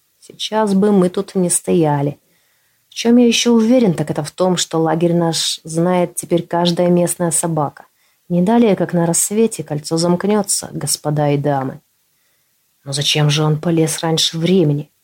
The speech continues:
«Вы об этом сожалеете, Дмитрий Константинович?» Сейчас усмешка Богуславского была весьма невеселой.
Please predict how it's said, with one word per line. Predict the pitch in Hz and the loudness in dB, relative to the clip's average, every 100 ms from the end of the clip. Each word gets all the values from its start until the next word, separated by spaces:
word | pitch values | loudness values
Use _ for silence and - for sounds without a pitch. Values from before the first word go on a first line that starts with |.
| _ _ _ _ _ _ _ _ _ | _ _ _ _ _ _ _ _ _
«Вы | 170 175 175 | -2 0 2
об | 165 | 2
этом | 160 160 156 147 | 0 0 0 0
сожалеете, | - 151 151 156 240 - | -2 -2 0 2 2 0
Дмитрий | 165 196 190 151 | 0 0 0 -2
Константинович?» | 151 147 - 151 - 139 - - _ _ _ _ _ _ _ | -2 -4 -4 -6 -8 -8 -8 -10 _ _ _ _ _ _ _
Сейчас | - - 233 240 | -8 -2 0 0
усмешка | 233 226 - 190 | 0 0 0 0
Богуславского | 180 180 208 196 - - 180 | 0 0 -2 -4 -6 -4 -2
была | 175 175 170 | 2 2 0
весьма | 170 - 180 180 175 - | -2 -2 -2 0 -2 0
невеселой. | 190 185 180 180 - 185 156 147 - | 2 4 2 0 0 -2 -2 -2 -6